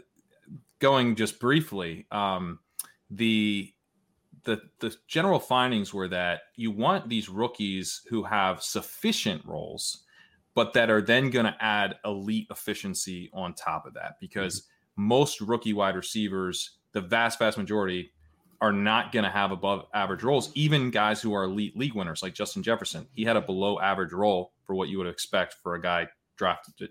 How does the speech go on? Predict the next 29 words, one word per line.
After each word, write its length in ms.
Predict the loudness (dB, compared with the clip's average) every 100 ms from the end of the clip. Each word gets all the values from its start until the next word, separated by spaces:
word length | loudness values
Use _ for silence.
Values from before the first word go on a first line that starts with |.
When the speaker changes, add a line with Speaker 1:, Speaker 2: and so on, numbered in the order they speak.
| -4
Speaker 1:
drafted 320 | -2 0 -2
in 60 | -6
the 60 |
top 320 | -4 -2 -2 -4
forty 180 | -6
wide 200 | -4 -4
receivers. 440 | -6 -8 -10 -14 -18 _ -20 _ -8
Uh, 320 | -2 2 0 -2 _ -10
you 100 | -6
know, 240 | -4 -6 _ -4
Terry 220 | -2 0
McLaurin, 340 | 2 2 2
Juju 200 | -2 -8
Smith-Schuster, 640 | -4 -4 -2 -6 -4 -6 -6
C 200 | -6 -4
D 100 | -2
Lamb, 320 | 0 0 -2
T 140 | -6
Higgins, 320 | -4 -2 -4 -2
all 220 | 0 2
these 120 | 0
guys 360 | -2 -2 -4 -12 _ _ _ _
had 200 | -2 -2
below 340 | -2 -2 0 0
average 360 | 0 -2 -4
roles, 480 | 2 4 4 2 -4 _ _ _
but 100 | 0
what 220 | 2 0
they, 200 | -2 -6